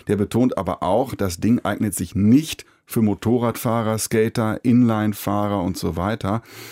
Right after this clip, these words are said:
Und die U-S-Behörde für Konsumprodukte, die sowas testen müsste, die hat noch nicht einmal ein standardisiertes Verfahren für solche Airbag-Helme. Daher also haben die Forscher das gemacht. In Europa sind die Helme in einigen Ländern erlaubt, in den U S A eben noch nicht.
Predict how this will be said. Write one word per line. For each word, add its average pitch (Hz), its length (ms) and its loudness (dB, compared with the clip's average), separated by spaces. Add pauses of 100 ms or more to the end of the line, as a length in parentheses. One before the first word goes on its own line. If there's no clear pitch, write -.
(260)
Und 104 160 0
die 110 120 4
U-S-Behörde 98 840 0
für 104 160 -2
Konsumprodukte, 95 960 -2
die 95 100 -2
sowas 92 340 -4
testen 95 460 -2
müsste, 120 440 0 (500)
die 98 80 0
hat 113 240 -2
noch 104 180 0
nicht 123 220 0
einmal 107 320 2
ein 98 160 0
standardisiertes 98 720 -2
Verfahren 107 560 -2
für 90 160 -4
solche 87 320 -2
Airbag-Helme. - 840 -8 (300)
Daher 110 340 0
also 98 260 0
haben 95 120 2
die 90 80 0
Forscher 95 320 -4
das 90 180 -4
gemacht. 98 400 -2 (280)
In 117 100 4
Europa 147 480 4
sind 139 140 0
die 123 120 4
Helme 123 300 4
in 110 100 2
einigen 104 380 2
Ländern 98 300 2
erlaubt, 98 500 0
in 95 80 2
den 85 100 0
U 92 140 0
S 87 100 -4
A 95 220 -2
eben 82 160 -2
noch - 160 -6
nicht. 127 300 2